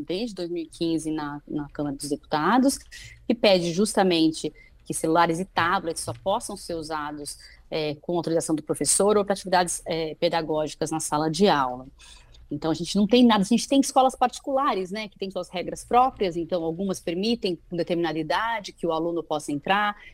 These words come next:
com o celular, é, outra não. Então, é algo que,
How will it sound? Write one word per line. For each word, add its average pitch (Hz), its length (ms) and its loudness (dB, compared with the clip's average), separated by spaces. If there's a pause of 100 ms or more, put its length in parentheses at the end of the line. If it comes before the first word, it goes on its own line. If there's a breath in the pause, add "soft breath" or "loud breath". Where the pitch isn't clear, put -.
(120 loud breath)
com 165 140 -2
o 156 60 -2
celular, 175 680 2 (280)
é, 160 260 0
outra 170 320 0
não. 202 560 4 (380 loud breath)
Então, 208 500 2
é 196 100 0
algo 190 360 2
que, 170 760 -4